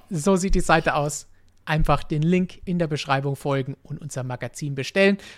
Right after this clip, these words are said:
Damit helft ihr uns natürlich dabei, dass wir euch auch weiterhin so spannende Videos, Artikel und das Printmagazin liefern können. Und ihr bekommt alle zwei Monate hundertsechzehn Seiten Motorsport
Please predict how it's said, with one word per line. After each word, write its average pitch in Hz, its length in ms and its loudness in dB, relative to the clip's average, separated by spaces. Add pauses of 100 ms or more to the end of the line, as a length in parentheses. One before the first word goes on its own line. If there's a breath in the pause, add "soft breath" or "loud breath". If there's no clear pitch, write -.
(220 loud breath)
Damit 147 380 -2
helft 170 400 -2
ihr 156 240 0 (440 soft breath)
uns 233 220 2
natürlich 165 400 -2
dabei, 143 480 0 (100)
dass 135 220 -8
wir 143 140 -8
euch 160 180 -8
auch 143 100 -8
weiterhin 139 380 -2
so 135 100 -8
spannende 156 520 -2
Videos, 202 580 4
Artikel 160 640 0 (140)
und 240 340 -4
das - 160 -12
Printmagazin 143 720 -6
liefern 127 300 -8
können. 127 260 -4 (640 loud breath)
Und 214 360 2 (420)
ihr 151 160 0
bekommt 143 500 -4 (340)
alle 147 220 -4
zwei 139 240 -4
Monate 131 580 -6 (160)
hundertsechzehn 151 880 -2
Seiten 135 420 -2
Motorsport 135 760 -4